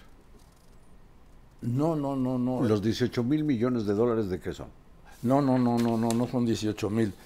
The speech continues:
Speaker 1: Estamos hablando, son mil cien millones de un
Speaker 2: Perdón,
Speaker 1: adeudo.
Speaker 2: mil cien millones
Speaker 1: De un bono.
Speaker 2: de dólares.
Speaker 1: De dólares, sí.
Speaker 2: Mil cien millones son más o menos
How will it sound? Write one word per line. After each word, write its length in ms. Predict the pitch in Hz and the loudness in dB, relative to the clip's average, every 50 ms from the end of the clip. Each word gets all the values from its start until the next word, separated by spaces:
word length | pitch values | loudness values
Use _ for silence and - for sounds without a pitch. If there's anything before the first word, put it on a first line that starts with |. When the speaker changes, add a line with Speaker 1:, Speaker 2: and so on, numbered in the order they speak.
| - - - - | -20 -16 -10 -8
Speaker 1:
Estamos 400 | 110 104 - 135 131 147 139 - | -6 -4 -2 -2 -2 -2 -2 -2
hablando, 320 | 127 120 127 135 139 131 | -2 0 0 -2 -4 -4
son 240 | 123 - 143 135 151 | -2 0 0 0 2
mil 160 | 160 175 170 | 0 -2 -2
cien 260 | - - 165 165 165 | -2 0 0 2 2
millones 440 | 156 135 127 135 143 156 160 151 131 | 0 0 0 0 0 0 -2 -2 0
de 60 | 120 | 4
un 40 | - | 6
Speaker 2:
Perdón, 240 | 160 151 - 156 139 | 8 10 10 10 8
Speaker 1:
adeudo. 280 | 123 120 117 104 92 - - - - - - - | 8 4 2 0 -4 -8 -14 -20 -20 -20 -16 -8
Speaker 2:
mil 400 | - 117 135 165 190 208 214 196 | -4 0 4 6 6 6 4 2
cien 480 | 156 - - - 156 170 170 170 175 170 | -4 -6 -4 0 2 2 2 2 2 2
millones 680 | 151 131 113 104 120 135 135 139 139 139 139 135 127 120 | 2 2 2 4 6 6 6 6 6 4 4 2 2 2
Speaker 1:
De 60 | 123 | 2
un 160 | 123 127 127 | 2 4 4
bono. 300 | 120 113 110 104 92 95 | 4 4 2 2 0 2
Speaker 2:
de 160 | 90 113 104 | 4 4 6
dólares. 460 | 98 120 117 101 82 76 71 69 127 | 8 8 8 8 6 2 0 -2 -4
Speaker 1:
De 80 | 120 110 | -2 -2
dólares, 400 | 110 117 110 104 104 104 - - | -2 -2 -2 -4 -6 -10 -12 -14
sí. 80 | - - - | -14 -10 -6
Speaker 2:
Mil 360 | 104 120 160 208 226 220 196 | -2 2 2 4 4 2 0
cien 460 | - - - 156 160 165 165 160 156 151 | -2 -4 -2 2 2 4 4 4 2 2
millones 760 | 131 113 104 104 120 127 139 147 156 170 175 - - - - - - - - - | 2 2 2 2 2 2 2 0 0 -2 -4 -4 -6 -14 -18 -20 -20 -20 -18 -14
son 420 | 127 - - 151 143 143 139 131 - - - - - | -10 -6 -4 -2 -2 -2 -2 -4 -8 -14 -18 -10 -4
más 480 | 131 131 127 135 139 143 135 - - | -2 0 0 2 2 0 -2 -2 -2
o 80 | 131 113 | -2 0
menos 560 | 107 117 127 135 139 147 147 139 - - - | 0 2 2 0 0 -2 -4 -6 -8 -12 -18